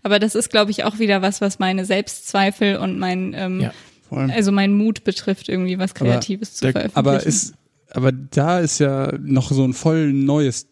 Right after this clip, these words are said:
Speaker 3: also eigentlich schließt da noch ein neues Thema an, was ich eigentlich, was mich richtig oft nervt, ist, dass Kreativität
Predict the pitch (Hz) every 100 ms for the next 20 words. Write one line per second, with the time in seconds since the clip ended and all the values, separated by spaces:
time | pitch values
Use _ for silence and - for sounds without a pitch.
0 | - 120 113 117 - 120 104 135 135 135
1 | 147 - 147 - 127 120 135 135 - 117
2 | 110 113 113 151 - - - - - 120
3 | - 117 131 131 - - - 127 143 127
4 | - 143 139 180 156 - 120 127 117 120
5 | 151 - 156 - 135 - 123 131 127 143
6 | 127 123 151 160 202 -